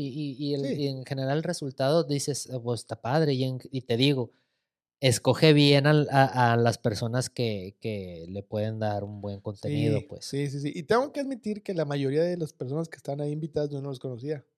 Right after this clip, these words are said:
Speaker 2: ni de nombre ni de nada,
Speaker 1: Ujú.
Speaker 2: ¿no? Lo escuché por escuchar el podcast y ahora ya los conozco, pero además bien, pues. O sea, sí,
Speaker 1: No, sí.
Speaker 2: sí, muy bien. Pero igual, o sea, eh, no es un podcast perfecto,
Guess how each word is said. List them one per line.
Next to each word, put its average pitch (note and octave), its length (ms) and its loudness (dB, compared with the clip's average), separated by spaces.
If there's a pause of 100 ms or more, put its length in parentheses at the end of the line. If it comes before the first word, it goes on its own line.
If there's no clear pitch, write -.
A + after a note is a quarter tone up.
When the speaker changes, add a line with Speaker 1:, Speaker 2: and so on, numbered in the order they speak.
(160)
Speaker 2:
ni D3 120 -10
de C3+ 120 -2
nombre G3 380 0
ni F3+ 80 0
de D3 80 -4
nada, - 280 -16 (320)
Speaker 1:
Ujú. - 240 -20 (320)
Speaker 2:
¿no? F3 280 -2
Lo F3 100 0
escuché D#3 340 0
por F3+ 200 -2
escuchar D#3 300 -4
el E3 80 -4
podcast F3+ 520 -2
y B2+ 880 -6 (1080)
ahora D3 180 0
ya E3 80 2
los G3+ 120 2
conozco, B3+ 420 0
pero G3+ 140 6
además F3+ 480 0 (140)
bien, E3+ 380 -4
pues. D#3 340 -6 (100)
O D3 60 -14
sea, C3 140 -4
sí, A#2 100 -12
Speaker 1:
No, F#3 320 0
sí. G3+ 260 0
Speaker 2:
sí, G3+ 500 -4
muy G3 160 -2
bien. C#3+ 240 -6 (520)
Pero G3+ 140 0
igual, E4 340 0
o F3+ 60 0
sea, D3+ 260 0
eh, A#2 380 -16
no D3 100 -8
es D#3 100 -8
un D#3+ 80 -10
podcast C3 320 -12
perfecto, - 400 -10